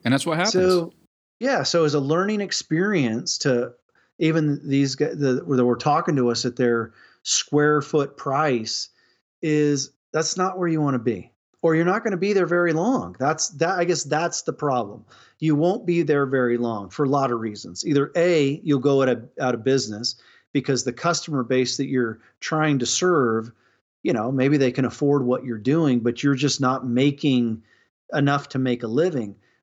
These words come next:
Speaker 2: Or you get into a market that can afford you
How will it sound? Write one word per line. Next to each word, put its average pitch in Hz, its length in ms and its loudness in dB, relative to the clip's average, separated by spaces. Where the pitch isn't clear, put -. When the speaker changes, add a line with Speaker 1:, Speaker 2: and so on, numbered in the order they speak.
Speaker 2:
Or 151 720 2
you 147 160 0
get 151 300 0
into 160 460 -4
a 120 60 0
market 127 580 -4
that 147 140 -2
can 139 140 -2
afford 185 560 0
you 117 460 0